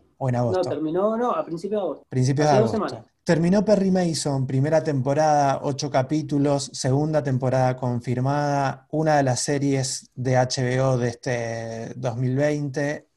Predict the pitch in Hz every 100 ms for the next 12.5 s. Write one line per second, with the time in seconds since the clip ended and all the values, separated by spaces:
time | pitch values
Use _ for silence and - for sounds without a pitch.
0 | _ 139 127 151 165 156 143 - - 135
1 | 139 147 143 131 131 135 131 143 139 135
2 | 131 135 139 131 143 131 123 156 151 151
3 | 127 117 139 127 120 131 127 127 131 120
4 | 127 139 135 135 131 131 - - _ -
5 | 139 208 226 240 202 160 151 180 196 190
6 | 165 170 170 - 151 - 151 131 139 -
7 | - - 127 123 120 131 131 131 127 135
8 | 127 131 - - 151 147 147 139 202 214
9 | 214 214 214 - - - 170 185 185 175
10 | 185 160 156 139 165 175 180 196 190 147
11 | 131 127 123 127 147 151 151 - 175 175
12 | 143 131 117 120 117